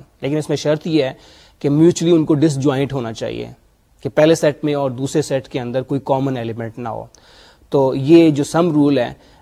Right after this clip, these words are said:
یہ، آ، یونین میں بھی اپلائی ہوتا ہے when you take union of a number of sets۔ تو اس کی بھی اپلیکیشن دیکھ لیں۔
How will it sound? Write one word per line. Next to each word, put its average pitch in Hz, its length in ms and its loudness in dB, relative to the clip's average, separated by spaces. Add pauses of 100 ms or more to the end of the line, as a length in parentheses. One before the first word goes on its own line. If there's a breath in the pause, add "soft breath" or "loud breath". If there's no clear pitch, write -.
یہ، 131 460 0 (480)
آ، 123 180 -8
یونین 170 540 4
میں 165 120 4
بھی 151 120 4
اپلائی 131 320 0
ہوتا 120 280 -4
ہے 131 60 0
when 127 140 0
you 131 100 -4 (120)
take 127 320 -6
union 151 340 2
of 120 140 -4 (720)
a 135 40 -4
number 131 200 -4
of 123 220 -8
sets۔ - 260 -10 (1500 soft breath)
تو - 80 -16
اس 131 160 -6
کی 160 100 -6
بھی 147 140 2
اپلیکیشن 123 480 -8
دیکھ - 240 -16
لیں۔ - 80 -18